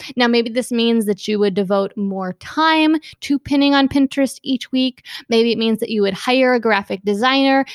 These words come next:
to help your pins stand out even more.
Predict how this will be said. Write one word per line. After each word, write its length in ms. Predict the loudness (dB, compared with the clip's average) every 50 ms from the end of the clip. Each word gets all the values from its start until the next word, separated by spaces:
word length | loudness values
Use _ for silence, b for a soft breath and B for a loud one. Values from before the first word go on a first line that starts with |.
| B B
to 80 | -4 -2
help 260 | 0 0 0 0 0
your 120 | -4 -4
pins 560 | -4 -6 -4 0 2 4 4 4 4 2 0 -6 -18
stand 440 | -14 -8 -4 -2 -2 -2 -2 -4 -2 0
out 240 | 2 2 2 2
even 260 | -2 -2 0 2 2 4
more. 440 | 4 4 4 4 4 2 2 0